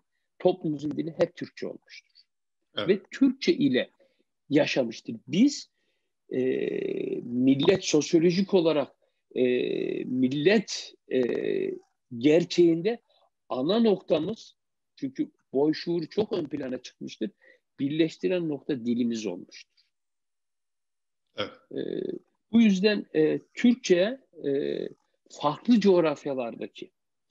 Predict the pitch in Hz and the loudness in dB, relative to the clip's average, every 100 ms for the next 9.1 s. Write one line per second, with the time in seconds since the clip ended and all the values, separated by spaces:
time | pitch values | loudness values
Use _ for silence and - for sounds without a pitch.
0 | _ _ - 123 117 104 - 135 139 - | _ _ -10 -6 -4 -2 4 4 4 0
1 | 147 139 135 135 131 147 143 139 135 - | 0 0 0 0 0 0 0 0 -2 -4
2 | 131 - 139 139 139 135 - 139 123 135 | -6 -4 -2 0 2 0 0 -2 0 0
3 | - 156 139 - 247 _ _ _ _ _ | 0 2 2 0 -4 _ _ _ _ _
4 | - 135 - 233 269 247 175 - 139 135 | -8 -8 0 4 6 6 4 0 -2 0
5 | 131 123 - 175 170 - 151 135 127 120 | 0 -4 -4 -2 -2 2 4 4 2 0
6 | 120 123 208 269 - _ _ _ _ _ | -2 0 0 0 -6 _ _ _ _ _
7 | - 143 160 - 196 247 - _ _ _ | 2 2 2 0 -2 -2 -4 _ _ _
8 | _ _ - 147 143 139 180 214 185 190 | _ _ -8 -6 -4 -4 -2 0 0 -4